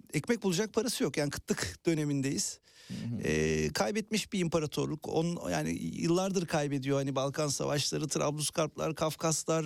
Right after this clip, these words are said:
Speaker 1: e, işte Birinci Dünya Savaşı. E, artık gücünü yitirmiş, ekonomisini yitirmiş, tamamen, e, önce ekonomik olarak sonra da, e, işte, resmen, e, işgal altında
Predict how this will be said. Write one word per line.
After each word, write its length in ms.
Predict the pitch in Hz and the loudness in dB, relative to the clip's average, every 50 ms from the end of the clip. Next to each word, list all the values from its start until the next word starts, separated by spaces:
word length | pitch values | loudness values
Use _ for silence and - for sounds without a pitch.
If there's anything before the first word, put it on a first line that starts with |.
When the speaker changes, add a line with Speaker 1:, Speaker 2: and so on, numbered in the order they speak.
| 151 147 147 | -2 -4 -2
Speaker 1:
e, 580 | 151 165 165 165 165 165 165 160 165 160 - - | 0 0 2 2 2 2 2 2 2 0 0 0
işte 420 | 151 147 - - 175 - - - - | 0 0 0 0 -2 -4 -4 -2 0
Birinci 320 | 180 165 180 170 156 160 | 2 2 2 2 0 0
Dünya 280 | 170 180 170 165 165 160 | 0 0 2 2 2 2
Savaşı. 520 | - 175 165 160 165 151 - - 180 170 - - - - - - - - - - | 2 2 2 2 2 2 2 2 0 0 -2 -6 -14 -14 -16 -16 -20 -8 -4 0
E, 840 | 160 165 165 165 165 165 - - 62 60 55 52 - - - - - | 0 2 2 2 0 0 0 0 0 -2 -2 -2 -2 -2 -2 -2 0
artık 360 | 156 175 175 - 180 - - | 0 0 0 -2 -6 -6 -2
gücünü 240 | 185 165 196 214 220 | 0 0 2 2 2
yitirmiş, 600 | 220 220 190 - - 208 180 180 196 180 - - | 2 0 -2 -2 -2 0 0 0 0 0 0 -2
ekonomisini 640 | - 190 165 - 190 196 190 190 - - - 196 185 | -2 0 0 2 2 2 2 0 0 0 -2 -2 0
yitirmiş, 540 | 190 180 - - 185 175 185 185 165 - - | -2 -2 0 0 0 0 2 0 0 0 -2
tamamen, 600 | - 196 190 185 180 170 165 175 190 196 185 165 - 143 156 | -2 -2 0 2 2 2 2 2 0 0 -2 -6 -8 -8 -6
e, 60 | 165 165 170 165 170 | -2 -2 0 0 0
önce 340 | 170 - - 180 175 175 180 | 0 0 2 2 2 2 2
ekonomik 440 | 175 - - 180 180 180 180 - - | 2 2 2 0 2 0 0 0 -2
olarak 300 | 160 151 151 165 175 - | 0 0 0 0 0 0
sonra 340 | - 180 165 156 156 156 143 | 0 2 2 2 2 2 0
da, 240 | 180 185 190 175 131 120 - | 0 0 0 -2 -4 -6 -6
e, 220 | 67 67 78 82 80 73 - - - - - | -6 -4 -4 -4 -4 -6 -8 -12 -16 -16 -16
işte, 240 | - - - - - - - - - - - - - - - - - - - - - | -16 -14 -14 -14 -16 -18 -18 -20 -20 -18 -16 -14 -12 -10 -10 -10 -10 -8 -8 -4 0
resmen, 520 | 151 165 156 - - 175 165 160 170 165 - - - - - - _ _ | 2 2 2 2 2 2 2 2 0 -2 -6 -12 -20 -20 -20 -20 _ _
e, 340 | - 147 151 151 143 143 143 | 0 2 2 2 0 0 -2
işgal 420 | 135 123 - 170 - - 202 196 180 | -2 -2 -2 -4 -2 0 0 0 2
altında 640 | 170 165 143 - 170 160 156 147 135 156 143 | 0 -2 -2 0 0 2 2 2 2 2 0